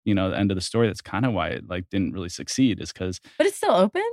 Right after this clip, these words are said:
Speaker 1: No, it's closed.
Speaker 2: Oh, shit.
Speaker 1: Yeah,
Speaker 2: Wait,
Speaker 1: so
Speaker 2: where have
Speaker 1: it
Speaker 2: I been?
Speaker 1: Yeah, it closed.
Speaker 2: Not going downtown.
Speaker 1: <laughs>
Speaker 2: I have had many a drink on the rooftop.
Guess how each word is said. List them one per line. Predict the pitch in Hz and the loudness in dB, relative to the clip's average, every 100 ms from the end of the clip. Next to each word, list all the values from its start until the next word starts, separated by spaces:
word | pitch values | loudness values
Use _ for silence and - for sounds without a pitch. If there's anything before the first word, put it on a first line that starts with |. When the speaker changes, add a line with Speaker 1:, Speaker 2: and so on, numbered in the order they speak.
| 415 | 2
Speaker 1:
No, | 120 135 113 | 6 8 6
it's | - | 4
closed. | 120 104 - | 2 2 0
Speaker 2:
Oh, | 302 | -4
shit. | - 285 349 233 - | -4 -6 -6 -8 0
Speaker 1:
Yeah, | 107 113 104 | 6 6 6
Speaker 2:
Wait, | 202 - - | 4 -2 -2
Speaker 1:
so | - 95 95 | 4 4 4
Speaker 2:
where | - 165 | 2 0
have | |
Speaker 1:
it | |
Speaker 2:
I | 247 | 0
been? | 156 143 82 | -2 -2 2
Speaker 1:
Yeah, | 98 120 98 | 4 4 4
it | 101 117 | 4 2
closed. | - 117 87 101 151 | 4 4 4 0 4
Speaker 2:
Not | 185 185 | 4 4
going | 214 214 | 4 4
downtown. | 208 226 214 240 247 160 139 | 6 4 4 4 6 6 6
Speaker 1:
<laughs> | - 147 - 110 - | 8 6 4 2 4
Speaker 2:
I | 233 | 4
have | 240 | 4
had | - 262 233 | 2 2 4
many | 214 208 220 220 | 4 6 6 4
a | |
drink | 175 175 151 135 | 2 0 -2 -4
on | 139 143 | -6 -4
the | 143 | -4
rooftop. | 143 143 - 135 123 - | -4 -4 -6 -6 -6 -8